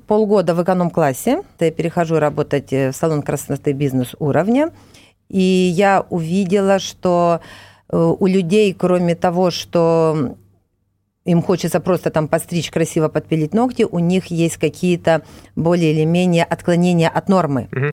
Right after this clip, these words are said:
Speaker 1: Поняв, что людям нужна помощь, я все больше и больше помышляла, что здесь недостаточно знаний каких-то вот, э, эстетических. Нужны знания более глубинные,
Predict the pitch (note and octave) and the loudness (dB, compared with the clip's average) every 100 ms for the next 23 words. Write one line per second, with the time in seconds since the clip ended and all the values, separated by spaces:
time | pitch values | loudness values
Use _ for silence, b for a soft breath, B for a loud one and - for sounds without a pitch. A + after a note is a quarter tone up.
0 | _ - G#3+ A#3 G#3 D#3 - - F#3+ F#3+ | _ 0 4 4 2 0 -10 -4 2 2
1 | F#3 - F#3+ A3 E3+ E3 - - F#3 F#3+ | 2 0 0 0 2 0 -2 -6 -2 0
2 | F3+ G3+ E3 - A#3+ C#4 D#4 F3 - - | 2 2 2 0 2 2 2 0 -4 -18
3 | b b b G3 G3 - G3 G#3 G3+ - | b b b 0 0 0 0 2 0 0
4 | F3+ E3+ A3+ A#3+ - G#3 F3 E3+ D#3+ - | 0 2 2 0 -4 -4 -2 -2 -2 0
5 | G3+ G#3 G3 - - F3 E3+ D#3+ B B | 2 2 0 -2 -2 0 2 0 B B
6 | E3+ E3 G#3+ - G#3 G#3+ G3 - A3+ A3+ | -8 0 0 2 2 2 0 2 2 2
7 | G3+ - G3 F3+ F3+ E3+ D#3+ G3 G3+ G3 | -2 -2 -2 0 0 -2 0 2 2 2
8 | G3 F#3 F3+ F3+ D3+ F3 E3+ G#3 F3 - | 2 2 0 -2 -6 -4 -2 -2 -2 -2
9 | F3+ F3 F3+ E3+ - - G3 G#3+ G#3 E3+ | 0 0 2 0 0 -4 -4 -2 -2 -4
10 | - B2+ - _ _ _ b b - F#3 | -4 -6 -6 _ _ _ b b 0 0
11 | F#3+ A3 F#3+ G3+ F#3+ F3 G3 F3 E3+ F3 | 2 0 2 2 2 2 2 2 2 0
12 | F3 G#3+ C#4+ C#4 F#3 D3 | 2 2 4 4 2 0